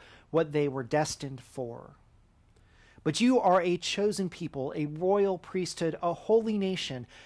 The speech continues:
God's special possession, that you may declare the praises of him who called you out of darkness into his wonderful wa-, light. Once you were not a people, but now you are the people of God.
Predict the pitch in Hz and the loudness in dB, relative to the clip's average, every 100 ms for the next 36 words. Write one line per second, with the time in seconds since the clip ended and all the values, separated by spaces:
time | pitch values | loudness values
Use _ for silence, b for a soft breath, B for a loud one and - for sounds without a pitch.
0 | B - 180 180 180 - - - - 214 | B 2 4 6 2 -2 -8 -6 0 0
1 | - 190 175 160 143 143 - 120 113 131 | 0 -2 -2 -4 -4 -4 -6 -12 -16 -20
2 | - _ _ b b b b - 156 226 | -20 _ _ b b b b -4 -2 0
3 | 240 220 185 - 220 196 175 - 214 208 | 2 2 0 0 0 0 0 2 2 0
4 | 190 202 170 160 151 - - 208 165 202 | 0 0 0 -4 -4 -4 2 2 2 -2
5 | 170 185 190 143 165 156 160 151 - B | 2 2 2 4 4 2 -6 -8 -10 B
6 | B B - 226 254 - 233 180 147 160 | B B 0 2 0 -2 -2 -2 0 -2
7 | 175 170 - 175 147 143 131 _ 139 131 | -2 -4 -4 -4 -2 -4 -4 _ -6 -6
8 | 95 - - - b b b b b - | -6 -12 -20 -20 b b b b b -2
9 | 156 220 - 214 196 175 160 175 190 196 | 0 2 0 -4 -2 -2 0 2 2 2
10 | 180 185 202 185 170 147 165 156 185 190 | -2 -4 -6 -2 -2 0 0 0 0 0
11 | 170 185 170 185 180 - 185 160 156 127 | -2 -2 2 2 0 -6 -8 -4 -2 0
12 | 135 120 117 | 2 2 0